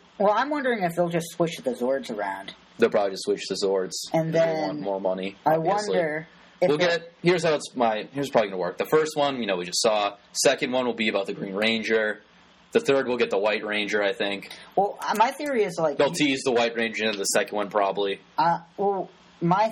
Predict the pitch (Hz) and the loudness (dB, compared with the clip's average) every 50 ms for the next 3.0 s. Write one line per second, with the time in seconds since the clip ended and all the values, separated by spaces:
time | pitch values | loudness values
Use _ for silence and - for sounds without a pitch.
0 | - - 202 190 185 180 180 170 160 165 - - 151 147 143 139 135 127 - - | -2 -2 -2 -2 0 0 0 0 0 -2 -2 0 0 0 2 0 -2 -4 -6 -12
1 | - - - - 147 160 202 269 262 220 226 170 - - - 180 175 165 156 156 | -20 -20 -10 -2 2 2 2 2 0 -4 -8 -8 -6 -4 -2 0 0 0 0 -2
2 | - - - - 175 170 - 156 151 151 147 139 127 127 127 117 113 - - | -4 -6 -6 -4 -4 -2 0 0 0 0 0 0 2 0 0 0 -4 -8 -16